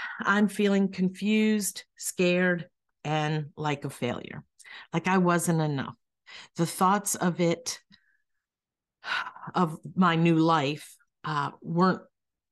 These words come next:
getting any better. All I could think of is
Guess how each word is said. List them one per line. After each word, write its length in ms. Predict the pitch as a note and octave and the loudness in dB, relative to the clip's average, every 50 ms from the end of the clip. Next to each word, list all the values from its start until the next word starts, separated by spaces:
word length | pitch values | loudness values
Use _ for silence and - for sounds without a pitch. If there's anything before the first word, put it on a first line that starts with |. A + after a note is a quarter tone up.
| _ _ _ _ _ _ _ _ _ _ _ _ _ | _ _ _ _ _ _ _ _ _ _ _ _ _
getting 320 | - F3+ E3+ E3 D#3+ D#3 D#3 | 2 2 4 4 4 2 2
any 200 | D3 D3 C3 C3 | 0 0 0 -2
better. 440 | B2+ D3 B2+ A2+ A2+ F2+ - - - _ _ _ - - - - - - _ | -2 -2 -2 -2 -2 -6 -10 -12 -14 _ _ _ -20 -20 -20 -20 -20 -6 _
All 180 | E3+ F3+ F#3 F#3 | 2 4 4 4
I 80 | F3+ | 2
could 200 | F3+ F#3 F#3+ F3 | 2 2 -2 -2
think 300 | - - E3+ D#3+ D#3 - | 0 0 0 0 0 -2
of 280 | D#3 C#3 C#3 C3+ C3 C3+ _ - - - _ _ - | -4 -6 -4 -6 -8 -10 _ -20 -20 -20 _ _ -4
is 460 | D#3+ D3+ C#3+ C3+ C3+ C3+ C3+ - | -2 -2 0 -2 -2 -4 -6 -8